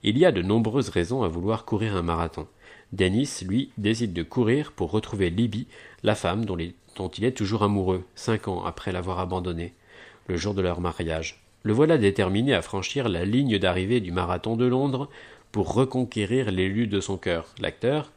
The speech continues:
Simon Pegg, s'est fait connaître auprès du grand public avec sa parodie de film de zombies, Shaun of the Dead,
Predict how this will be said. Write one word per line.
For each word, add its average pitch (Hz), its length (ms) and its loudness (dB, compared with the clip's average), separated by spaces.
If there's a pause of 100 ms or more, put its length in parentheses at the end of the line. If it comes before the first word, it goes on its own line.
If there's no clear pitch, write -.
Simon 90 460 -4
Pegg, 139 360 0 (340)
s'est - 160 -6
fait 87 140 -4
connaître 92 440 -4
auprès - 240 -8
du 76 100 -10
grand 90 200 -2
public 110 460 0
avec 85 260 -2
sa 69 200 -8 (120)
parodie 113 440 2
de 95 120 0
film 113 380 2
de 104 140 0
zombies, 104 400 -2 (340)
Shaun 117 440 2 (120)
of 117 200 2
the 98 60 0
Dead, 90 420 -2